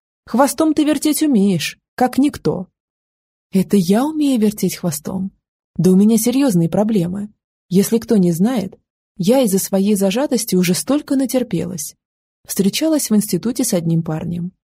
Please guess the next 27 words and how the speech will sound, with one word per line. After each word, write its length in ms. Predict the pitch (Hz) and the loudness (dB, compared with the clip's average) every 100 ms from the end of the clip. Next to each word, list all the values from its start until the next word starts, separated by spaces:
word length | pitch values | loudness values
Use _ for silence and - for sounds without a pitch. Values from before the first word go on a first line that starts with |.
| _ _ _ | _ _ _
Прыщавый, 720 | - 180 - - 175 170 160 160 | -2 -2 0 0 0 0 0 -2
худющий 720 | - 220 185 214 202 - 165 | 0 2 4 4 2 2 0
и 160 | 165 | 0
такой 320 | 180 180 269 285 | -2 -2 0 0
же 100 | 190 | 2
неуверенный 500 | 165 160 240 240 190 | 2 2 2 2 0
в 40 | |
себе, 260 | - 160 165 | -2 -2 -4
как 200 | 175 170 | -2 -4
и 40 | |
я. 300 | 156 170 190 _ _ _ _ _ | -4 -8 -12 _ _ _ _ _
Он 160 | 185 202 | 4 6
мне 160 | 214 | 6
никогда 520 | 226 269 294 285 254 202 | 6 4 2 2 2 0
особенно 400 | - 170 165 160 | 0 -2 -2 0
не 140 | 165 | 0
нравился. 600 | 165 170 - 147 - 196 - _ _ _ _ - | -2 -4 -10 -10 -10 -12 -14 _ _ _ _ -2
Да 120 | 190 | 2
только 300 | 254 240 220 | 2 0 -2
когда 320 | 233 202 202 | -2 0 0
подошел, 580 | 180 175 - 254 285 - _ _ | 0 -2 -2 -2 -4 -8 _ _
краснее 460 | - 226 220 220 214 | -2 -2 2 2 2
пятнами, 560 | 196 160 175 196 196 _ _ _ | 0 -4 -6 -8 -10 _ _ _
я 220 | 196 247 | 0 2
отказать 420 | 311 - 254 175 165 | 2 0 0 0 -2
не 100 | 156 | -4
смогла. 540 | - 175 - 180 | -6 -10 -10 -10